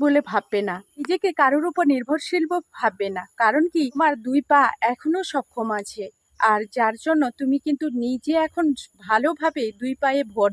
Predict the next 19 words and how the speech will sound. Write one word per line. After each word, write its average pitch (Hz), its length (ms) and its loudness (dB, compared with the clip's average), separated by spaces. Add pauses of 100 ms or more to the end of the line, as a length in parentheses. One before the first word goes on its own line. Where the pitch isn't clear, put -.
দিয়ে 285 180 0
দাঁড়াতে 196 400 -4
পারবে, 185 360 -2 (360)
অতএব 285 480 2 (100)
তুমি 277 220 0
কারোর 233 380 0
ওপর 302 240 -2
নির্ভরশীল 226 680 -4 (140)
নয়। 180 160 -10 (240)
তাই 269 240 0
আমি 302 200 6
বলছি, 285 420 0 (260)
তুমি 285 220 4
কারো 285 320 4
কাছে 381 300 0
নিজেকে 294 460 0
দমিয়ে 247 440 2
রাখবে 202 380 -4
না।" 190 140 -6